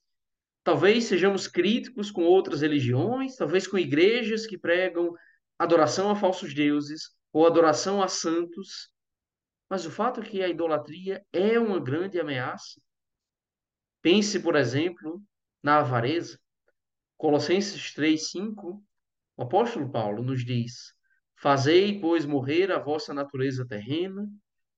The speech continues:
prostituição, impureza, paixão lasciva, desejo maligno e a avareza, que é idolatria."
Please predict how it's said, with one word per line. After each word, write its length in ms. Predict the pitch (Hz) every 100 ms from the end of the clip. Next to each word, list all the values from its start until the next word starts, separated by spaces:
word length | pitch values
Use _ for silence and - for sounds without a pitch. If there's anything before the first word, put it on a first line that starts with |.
| _
prostituição, 1200 | 170 185 180 165 139 127 120 - 190 240 262 240
impureza, 840 | 160 123 127 123 175 214 196 208
paixão 460 | 202 165 135 - 180
lasciva, 680 | 165 131 - 190 220 226 208
desejo 600 | 196 151 131 185 202 185
maligno 600 | 151 139 185 214 196 208 - _ _ _
e 160 | 208 220
a 200 | 202 202
avareza, 760 | 180 165 160 196 202 180 196 202 _ _ _ _
que 280 | - 185 175
é 400 | 190 226 247 240 - -
idolatria." 1080 | 156 127 151 180 143 117 123 175 185 104